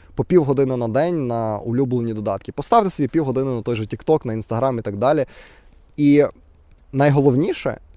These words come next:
це ловіть себе за руку. Кожен раз, коли ви заходите, наприклад, е, погортати телеграмчик, запитайте себе, а я це роблю, тому що мені цього хочеться, чи я втікаю від нудьги? Чи я знову у цій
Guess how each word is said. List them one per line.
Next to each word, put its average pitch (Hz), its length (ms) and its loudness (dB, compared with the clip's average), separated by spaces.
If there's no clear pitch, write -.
це - 120 2
ловіть 147 280 2
себе 151 220 0
за 143 140 0
руку. 113 260 0
Кожен 185 260 4
раз, 160 180 0
коли 143 160 2
ви 135 100 4
заходите, 139 400 0
наприклад, 127 520 0
е, 113 280 -2
погортати 131 560 2
телеграмчик, 143 720 -2
запитайте 170 500 4
себе, 110 360 -4
а 143 80 -2
я 180 120 2
це 196 140 -4
роблю, 180 400 0
тому 175 220 -4
що - 160 -8
мені 175 300 -4
цього 170 240 0
хочеться, 190 720 -4
чи - 140 -8
я 247 100 2
втікаю 196 460 2
від 165 200 -2
нудьги? 160 420 0
Чи - 140 -2
я 208 140 8
знову 190 440 2
у 143 80 2
цій 156 240 -6